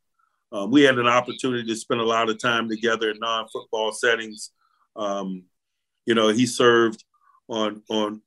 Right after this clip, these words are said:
on some charitable b-, boards with my wife. Um, I served on a board or two with him years ago when I first got here. Um, when you know him and get an opportunity to spend time with him, it was just very evident that he's a guy that embraced the responsibilities that came with being him,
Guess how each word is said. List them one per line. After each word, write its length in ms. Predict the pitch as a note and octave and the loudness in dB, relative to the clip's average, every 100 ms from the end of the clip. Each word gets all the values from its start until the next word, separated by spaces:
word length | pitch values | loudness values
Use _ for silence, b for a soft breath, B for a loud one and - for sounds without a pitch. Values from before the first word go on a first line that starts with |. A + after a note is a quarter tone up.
| _ - | _ -6
on 140 | A#2 | -4
some 180 | A2 G#2+ | -4 0
charitable 580 | - A#2+ A#2 A2 G#2+ G2 | 4 6 4 0 -2 -2
b-, 120 | G2+ | 0
boards 500 | G#2 B2 B2 A#2 - | 4 6 6 4 0
with 160 | A#2 | -4
my 140 | A#2 G2+ | -2 2
wife. 420 | G#2+ A#2+ A#2+ A#2 - - _ _ _ | 6 6 6 2 -6 -20 _ _ _
Um, 420 | G#2+ G2 F#2+ F#2 F#2+ - | -8 -8 -8 -10 -12 0
I 140 | A#2+ | 2
served 340 | B2+ - B2+ A#2 | 4 2 2 0
on 100 | A#2 | -4
a 40 | |
board 320 | G2+ B2 B2 | -2 -2 0
or 40 | A#2 | -2
two 180 | - B2+ | -2 -2
with 200 | A#2+ B2 | -2 0
him 180 | A#2+ | -2
years 280 | A2+ A#2+ A#2 | 0 0 0
ago 200 | A2+ A#2+ | 0 0
when 140 | A#2 A2+ | 0 -2
I 80 | G#2+ | -2
first 220 | B2 G#2+ | -2 0
got 260 | A#2 A#2 | 0 2
here. 300 | A#2+ A#2 A2+ A2+ b - _ _ | 2 2 0 -4 b -20 _ _
Um, 400 | B2+ A#2 A2 G#2+ | -4 0 0 -2
when 120 | A#2+ C3 | 0 0
you 100 | B2 | 2
know 260 | C3+ C#3+ | 4 4
him 140 | C3+ B2+ | 2 -2
and 80 | |
get 120 | A#2+ B2+ | -2 0
an 120 | B2 | 2
opportunity 420 | B2 B2 C3 A#2 | 0 0 -4 -4
to 60 | A2 | -4
spend 280 | - A#2+ | 0 0
time 260 | A2+ A#2 A2+ | 2 0 0
with 120 | A2+ | 0
him, 220 | G#2+ G#2+ - _ b b | -2 -4 -10 _ b b
it 60 | C3+ | -4
was 120 | B2 | 0
just 200 | A#2+ F#2+ | 0 2
very 340 | B2+ B2 A#2 A2+ | 4 6 4 2
evident 480 | A#2+ A2+ A2 G#2+ - _ _ _ _ | 2 2 -2 -2 -6 _ _ _ _
that 140 | A2+ A2+ | -2 0
he's 220 | C3 A#2 | 0 -2
a 40 | |
guy 280 | A#2+ A#2 A2+ | -2 2 2
that 180 | A2+ A2+ | 2 -2
embraced 420 | G#2+ F#2+ B2 A#2+ | -4 0 0 0
the 80 | A#2+ | -4
responsibilities 1000 | A2 - A2+ A2 A2 F#2+ A2+ A2 G#2+ A2 | -6 -6 -6 -6 -6 0 0 2 0 -2
that 160 | A2 - | -4 -2
came 240 | A2+ A2 | 0 2
with 160 | G#2+ G2 | 0 -2
being 240 | A2+ G#2+ | -6 -6
him, 320 | G2+ G#2+ G#2 | -6 -4 -6